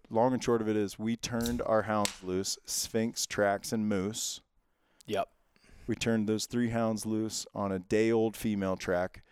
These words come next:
Speaker 1: And, like, nothing I'd ever seen before, they, they follow this cat track one thousand feet straight up.
Speaker 2: At least.
Speaker 1: Two, two thousand feet
Speaker 2: Yeah.
Speaker 1: straight up.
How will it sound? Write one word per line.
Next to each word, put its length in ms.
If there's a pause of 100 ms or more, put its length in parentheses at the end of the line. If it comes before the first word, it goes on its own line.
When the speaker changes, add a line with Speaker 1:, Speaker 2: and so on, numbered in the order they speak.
(480)
Speaker 1:
And, 280
like, 160
nothing 320
I'd 200
ever 220
seen 260
before, 560 (180)
they, 200 (220)
they 140
follow 360
this 160
cat 300
track 480 (1160)
one 300
thousand 480
feet 300
straight 280
up. 300
Speaker 2:
At 160
least. 480
Speaker 1:
Two, 240 (140)
two 260
thousand 540
feet 300
Speaker 2:
Yeah. 240
Speaker 1:
straight 120
up. 200